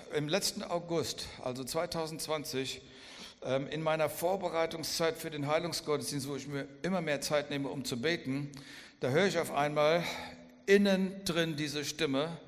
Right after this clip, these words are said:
die sagt, Gottes Stimme, die sagt: „Andreas, ich werde eine Tür öffnen.“ Ich sag: „Eine Tür, super.“ Aber weißt du, dann gehst du weiter, packst es auf die Auflage, ich weiß ja nicht, was für eine Tür,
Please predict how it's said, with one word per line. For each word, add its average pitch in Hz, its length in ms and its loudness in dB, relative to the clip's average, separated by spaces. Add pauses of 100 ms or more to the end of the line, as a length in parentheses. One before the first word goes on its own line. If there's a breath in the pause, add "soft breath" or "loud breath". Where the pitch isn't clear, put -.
(500 loud breath)
die 143 80 0
sagt, 131 500 0 (140)
Gottes 127 280 -4
Stimme, 135 260 -2
die 131 100 -2
sagt: 123 340 -2 (240 loud breath)
„Andreas, 147 640 2
ich 123 160 -2
werde - 180 2
eine 120 220 0
Tür 135 240 -2
öffnen.“ 110 420 -6 (840 loud breath)
Ich - 120 -6
sag: 135 160 -4
„Eine 123 160 -4
Tür, 147 320 -2
super.“ 113 420 -4 (800 loud breath)
Aber 120 160 2
weißt 135 200 2
du, 147 60 -2
dann 143 140 0
gehst 143 220 0
du 123 100 -2
weiter, 135 260 4
packst 147 320 0
es 131 100 -4
auf 139 160 0
die 120 120 -2
Auflage, 139 420 2
ich 120 100 -6
weiß 117 180 -2
ja 127 60 -4
nicht, 120 140 -4
was 143 160 0
für 151 140 -4
eine 143 160 -4
Tür, 143 320 2